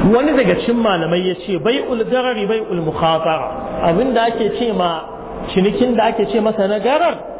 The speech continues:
shine bai'ul mukhatara, shine cinikin jefa kai cikin haɗari. Wa huwa al-jahlu bis-samani aw al-musmani aw salamatihi aw ajalihi.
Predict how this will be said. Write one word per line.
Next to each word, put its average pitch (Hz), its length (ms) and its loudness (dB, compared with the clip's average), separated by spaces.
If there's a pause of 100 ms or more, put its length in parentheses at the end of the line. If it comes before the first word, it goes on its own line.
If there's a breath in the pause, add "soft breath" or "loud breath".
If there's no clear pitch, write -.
(140)
shine 202 300 0
bai'ul 190 320 0
mukhatara, 160 680 0 (380)
shine 208 520 0
cinikin 185 520 -2
jefa 196 320 0
kai 180 220 -2
cikin 170 320 -2
haɗari. 151 400 -2 (2250)
Wa 156 160 4
huwa 233 220 4
al-jahlu 262 560 0
bis-samani 233 680 -2
aw 240 160 0
al-musmani 226 800 0 (680)
aw 233 180 4 (140)
salamatihi 208 840 0
aw 208 240 0
ajalihi. 175 520 -4